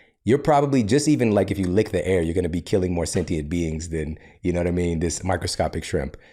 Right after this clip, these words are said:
But it's a concentrated form of omega-threes, D H A, and E P A, if that's where you sit. Then we have algae oil, which is a plant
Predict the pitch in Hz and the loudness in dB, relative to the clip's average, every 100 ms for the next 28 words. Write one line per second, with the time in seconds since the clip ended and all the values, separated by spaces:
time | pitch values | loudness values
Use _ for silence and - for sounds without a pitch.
0 | - _ _ 87 95 92 - - 101 - | -20 _ _ 0 2 2 -2 -2 -2 0
1 | 107 104 - 98 85 - 87 85 85 80 | 0 0 0 -2 -2 -4 -2 -2 -4 -4
2 | 80 - 87 78 80 85 76 - 73 73 | -4 -4 -4 -4 -4 -4 -2 -4 -6 -6
3 | 73 73 - - _ _ _ 92 - 98 | -6 -6 -6 -10 _ _ _ -4 0 -2
4 | - - - _ 85 90 82 80 78 - | -2 -6 -14 _ -2 0 2 0 -4 -4
5 | - 78 - - - - - - 113 139 | -2 -2 -4 -20 -20 -20 -20 -2 2 4
6 | 131 - 107 120 101 78 69 62 - _ | 4 2 0 2 0 -2 -4 -4 -8 _
7 | _ - 85 - 90 90 - 131 120 | _ -4 -2 0 -2 -2 0 0 -2